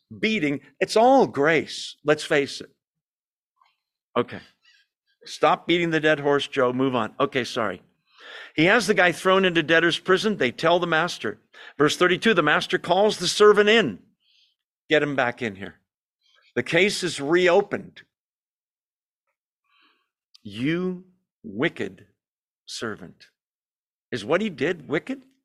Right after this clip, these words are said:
Absolutely. Well, it's only a minor debt, though. What makes it so wicked is not that he didn't forgive, it's that he didn't forgive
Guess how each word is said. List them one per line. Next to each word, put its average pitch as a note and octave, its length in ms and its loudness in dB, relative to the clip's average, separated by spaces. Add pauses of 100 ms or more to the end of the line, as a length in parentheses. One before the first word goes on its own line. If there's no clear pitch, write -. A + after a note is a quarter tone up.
(400)
Absolutely. F#2+ 800 -14 (760)
Well, A3+ 60 2
it's A3+ 120 -4
only C#4 180 0
a D3+ 80 -2
minor D#3+ 560 -6
debt, E3 340 -4
though. A2+ 200 -4 (360)
What A#3 220 2
makes A#3+ 280 2
it A3 120 0
so G3 240 4
wicked F3+ 420 2
is C#3+ 140 -2
not G3+ 240 -2
that E3+ 100 0
he D#3 80 -2
didn't D#3 240 -2
forgive, D#3+ 480 2 (160)
it's - 140 -4
that F3 100 0
he D#3 80 0
didn't F#3+ 280 0
forgive D#3+ 360 0